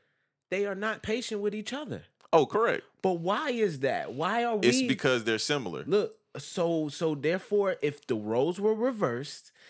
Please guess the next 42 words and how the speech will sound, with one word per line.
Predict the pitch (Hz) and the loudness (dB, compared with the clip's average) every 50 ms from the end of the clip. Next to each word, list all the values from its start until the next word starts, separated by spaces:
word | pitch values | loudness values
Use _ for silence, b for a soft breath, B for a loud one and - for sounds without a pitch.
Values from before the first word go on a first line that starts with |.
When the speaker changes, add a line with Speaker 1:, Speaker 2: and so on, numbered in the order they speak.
| B B B - | B B B -8
Speaker 1:
and | 113 110 104 104 | -6 -6 -4 -4
women | 123 143 160 180 180 170 | -4 -4 -2 -4 -4 -4
were | 156 147 - - | -4 -4 -4 -2
out | - 147 139 139 147 | 0 0 0 -2 -2
here | 139 151 143 139 127 120 117 117 b b b b b - | -2 -2 0 0 0 0 -2 -6 b b b b b -6
working | 107 113 147 175 170 175 175 170 165 | -2 0 0 0 0 -2 -4 -2 -2
in | 156 151 139 127 117 113 110 - - | -2 -4 -4 -6 -10 -14 -18 -8 -4
jobs, | - 143 139 139 143 139 127 - | -2 0 0 0 -2 -4 -6 -6
majority | 120 120 127 123 98 113 135 139 147 147 143 147 143 139 135 | -4 -4 -4 -4 -2 -2 0 0 0 0 0 -2 -2 -2 -2
women | 131 151 185 208 185 156 135 127 123 120 - | -2 -2 -2 -2 0 -2 -2 -4 -4 -6 -8
and | 120 117 113 | -6 -6 -6
majority, | 110 104 104 110 127 135 139 139 139 117 143 | -6 -6 -4 0 2 2 2 2 0 -2 -4
you | 160 180 | -4 -2
know, | 180 165 160 156 143 | 0 2 2 4 4
if | 139 135 - - | 2 0 0 0
it | 156 156 | -2 -2
was | 156 139 - | -2 -4 -4
just | 156 156 143 - | -6 -8 -6 -8
in | 156 147 | -8 -8
reverse, | 156 175 165 143 117 120 135 143 - - b b b b b b b b b _ - | -8 -10 -8 -8 -8 -6 -8 -8 -12 -14 b b b b b b b b b _ -8
we're | 120 135 | -6 -4
just | 135 143 151 143 - | -4 -4 -6 -8 -8
the | 139 | -10
janitor | 127 123 160 180 185 170 147 135 127 120 | -8 -4 -4 -2 -2 -2 -2 -2 -4 -4
now | 120 120 117 117 117 113 113 | -4 -4 -4 -4 -6 -6 -6
or | 110 | -6
something | - - 156 131 117 131 | -6 -6 -6 -6 -6 -6
like | 131 123 120 120 - | -6 -6 -6 -6 -6
that, | 135 127 123 123 123 120 120 | -4 -4 -4 -4 -6 -6 -8
and | 117 117 | -8 -8
the | 113 | -10
boss | 107 107 135 143 151 151 143 - | -8 -6 -4 -2 -2 -2 -4 -4
and | 135 151 180 185 | -4 -4 -4 -4
the | 175 | -6
secretary | - - 170 156 147 151 139 143 - 156 139 139 135 135 - - | -6 -6 -6 -6 -6 -6 -8 -6 -6 -4 -2 -2 -2 -4 -4 -6
and | 151 175 185 185 175 | -6 -6 -4 -2 -2
the | 170 | -2
lead | 156 143 143 147 151 151 147 139 | -2 -2 -4 -4 -4 -4 -6 -6
supervisor | - - 147 131 139 120 135 135 131 131 123 131 | -6 -6 -6 -6 -8 -6 -4 -4 -4 -2 -4 -6
is | 113 117 123 | -6 -4 -2
all | 127 143 165 180 185 | 0 2 2 2 0
women, | 175 170 165 151 139 123 123 | 0 -2 -2 -2 -4 -6 -8